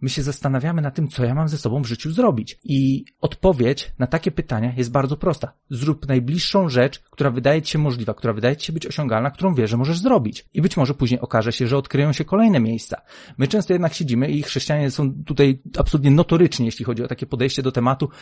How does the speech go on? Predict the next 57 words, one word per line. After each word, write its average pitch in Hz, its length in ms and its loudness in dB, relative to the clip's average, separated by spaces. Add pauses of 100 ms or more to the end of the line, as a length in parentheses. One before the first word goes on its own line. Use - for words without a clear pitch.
(160)
czyli: 117 240 0
„A, 160 100 0
czekam, 135 320 -2
aż 123 80 -6
Pan 131 220 0
mi 127 100 2
objawi, 120 420 0
a, 135 280 -2
bo 123 120 0
gdyby 131 300 2
Bóg 143 240 0
powiedział 139 340 0
do 131 80 -2
mnie 135 120 0
tak 131 160 -6
jak, 131 240 -8 (100)
e, 123 320 0
do 143 180 2
Abrama”. 131 400 4 (260)
No 135 60 0
sorry, 160 320 2
gdyby 113 220 0
Bóg 156 180 -4
ci 190 80 -4
powiedział 143 280 0
tak 143 160 -2 (200)
jak 127 240 -2
do 131 120 2
Abrama 120 400 2
i - 120 -4
byś 120 140 -4
siedział 135 240 -2
dalej 143 220 2
na 135 80 0
tyłku 156 280 -2
i 139 60 2
nic 147 220 -4
nie 131 100 2
robił, 113 200 0
no 127 100 -2
to 156 100 -4
trochę 123 320 2
jest 135 160 2
lipa, 196 380 2
no 131 100 -4
bo 127 200 -2
Abram 123 340 2 (120)
się 143 200 2
ruszył 214 120 2 (140)
i - 100 -10
to 107 80 -4
nie 113 80 -2
jest 113 120 -4
tak, 107 120 -2
że 113 60 0
on 117 80 0
poszedł 113 380 -6